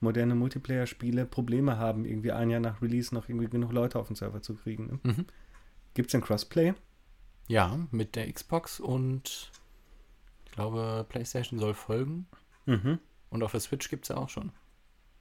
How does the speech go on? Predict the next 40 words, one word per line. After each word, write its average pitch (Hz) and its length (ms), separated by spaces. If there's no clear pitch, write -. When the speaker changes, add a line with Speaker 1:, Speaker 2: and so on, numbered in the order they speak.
Speaker 2:
Ob 104 100
Speaker 1:
Ach. 170 100
Speaker 2:
da 107 60
jetzt 107 180
Crossplay, 139 540
äh, 131 280
schon 127 240
möglich 131 280
ist, 123 120
weiß 101 180
ich 90 120
nicht. - 160
Speaker 1:
Ja, 135 100
dann 113 140
gibt's 120 160
das 120 120
ja 123 120
wirklich 123 220
für - 140
alle 120 180
größeren 113 800
Plattformen 101 600
jetzt 101 200
schon. 101 300
Spielst 120 300
du 127 40
mit 117 100
Controller? 117 480
Speaker 2:
Mhm. 135 260
Speaker 1:
Ja, 107 180
das - 260
würde 104 140
ich - 100
auch 104 220
annehmen 107 380
bei 104 120
so 110 100
einem 113 160
Spiel. 113 380
Speaker 2:
Das - 380